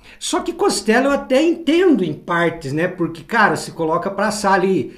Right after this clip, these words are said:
sete da manhã, oito da manhã, pra comer meio-dia, uma hora da tarde, né? Agora, tu vai fazer isso com hambúrguer, cara, que é duas passadas, tá beleza? Ah, não, né?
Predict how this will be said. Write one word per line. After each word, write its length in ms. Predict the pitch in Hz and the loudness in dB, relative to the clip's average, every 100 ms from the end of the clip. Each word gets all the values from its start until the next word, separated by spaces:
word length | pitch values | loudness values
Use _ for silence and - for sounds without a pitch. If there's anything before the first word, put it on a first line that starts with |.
| - - _ | -20 -20 _
sete 640 | - - 190 214 208 170 | -8 0 2 2 0 -4
da 120 | 165 | -6
manhã, 380 | 156 147 165 190 | -4 -4 -2 0
oito 260 | 165 190 180 | 0 0 0
da 100 | 175 | -2
manhã, 260 | 160 170 | -2 -4
pra 140 | 226 294 | -6 -6
comer 460 | 349 339 302 214 | -4 0 0 0
meio-dia, 540 | 170 175 143 120 190 175 | 0 0 -2 -2 -2 0
uma 120 | 151 | 0
hora 100 | 131 | -4
da 100 | 131 | -6
tarde, 440 | - 240 156 127 | -4 -2 -2 -4
né? 200 | 117 110 - _ - - | -8 -12 -16 _ -20 -12
Agora, 380 | 160 160 170 156 | -6 0 2 0
tu 120 | - | -2
vai 140 | 175 226 | -6 -4
fazer 140 | 247 | -6
isso 120 | 214 | -6
com 140 | - 262 | -4 -2
hambúrguer, 500 | 190 233 302 151 - | -2 -2 -2 -4 -8
cara, 120 | - | -12
que 140 | - | -10
é 40 | 147 | -8
duas 280 | 147 285 | -4 -6
passadas, 540 | - 190 - 214 220 190 | -4 -8 -6 -4 -4 -4
tá 100 | 185 | -6
beleza? 480 | 156 240 233 - - _ - | -2 -2 -4 -8 -18 _ -18
Ah, 260 | 135 147 | -12 -10
não, 220 | 127 139 | -8 -8
né? 220 | 151 156 | -8 -10